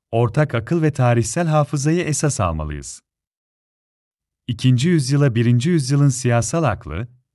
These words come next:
düzeni ve alışkanlığıyla girmemeliyiz. Gördüğünüz gibi, e, birinci yüzyılın siyasal aklı diyerek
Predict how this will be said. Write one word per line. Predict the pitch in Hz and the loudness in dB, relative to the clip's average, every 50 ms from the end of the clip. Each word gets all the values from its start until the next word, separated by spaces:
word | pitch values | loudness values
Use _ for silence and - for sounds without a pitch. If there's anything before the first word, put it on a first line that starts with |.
| _ _ 92 | _ _ -4
düzeni | 110 120 107 123 127 139 165 156 | -4 0 2 4 4 4 4 2
ve | 156 135 | 0 0
alışkanlığıyla | 127 127 127 127 - - - 135 135 139 139 143 147 156 175 | 0 0 0 0 0 0 0 2 4 4 4 4 4 2 0
girmemeliyiz. | 165 135 160 156 135 120 95 82 76 73 71 69 65 - - - _ _ _ _ _ _ _ _ _ _ _ _ _ _ _ _ _ _ _ _ _ _ _ _ _ _ _ _ _ _ _ _ - | 0 2 2 2 2 0 0 -2 -6 -8 -10 -10 -12 -16 -18 -20 _ _ _ _ _ _ _ _ _ _ _ _ _ _ _ _ _ _ _ _ _ _ _ _ _ _ _ _ _ _ _ _ -10
Gördüğünüz | 92 87 113 117 120 113 101 120 123 131 160 180 151 143 | -4 0 2 2 2 2 4 4 4 4 4 2 0 0
gibi, | 151 131 143 127 - | 0 0 0 0 0
e, | 123 123 123 110 | 2 2 2 2
birinci | 127 123 131 139 135 110 120 | 2 4 4 4 4 4 2
yüzyılın | 135 135 131 123 110 113 131 127 135 131 | 2 2 2 2 2 2 2 4 4 2
siyasal | 131 131 - 120 117 117 117 - 165 170 | 2 0 0 0 0 0 0 -2 -2 0
aklı | 156 131 - 127 139 165 160 120 | 0 0 0 0 0 0 0 0
diyerek | 113 101 78 69 71 80 120 - - | 0 -2 -4 -4 -4 -6 -6 -6 -10